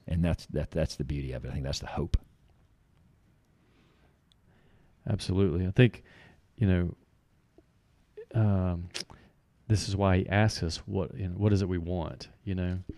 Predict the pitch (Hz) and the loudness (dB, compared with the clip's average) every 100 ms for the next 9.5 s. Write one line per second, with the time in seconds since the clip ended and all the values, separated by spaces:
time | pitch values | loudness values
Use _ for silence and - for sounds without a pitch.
0 | - - _ _ - - 95 92 92 90 | -18 -20 _ _ -20 -6 -2 0 0 0
1 | 87 98 98 98 95 98 95 90 85 - | 2 2 2 0 2 2 4 2 0 -8
2 | - - _ _ _ - 101 101 104 95 | -16 -20 _ _ _ 0 2 4 4 4
3 | 87 82 104 92 - 101 92 87 - 104 | 2 0 0 0 2 4 4 2 0 4
4 | 101 87 87 85 90 85 - - 95 95 | 4 4 0 -2 -2 -2 -6 -12 -4 -4
5 | 82 95 90 90 82 65 - - _ - | -2 -2 -2 -4 -8 -12 -18 -20 _ -20
6 | - _ _ - 95 90 87 92 - 104 | -20 _ _ -2 0 0 -2 -8 -4 -2
7 | 92 104 98 90 98 90 87 85 87 - | -2 0 0 0 -2 -4 -6 -6 -6 -8
8 | _ _ _ - 92 85 82 71 82 87 | _ _ _ 0 4 6 6 6 8 8
9 | 85 80 65 - - | 8 4 0 -6 -12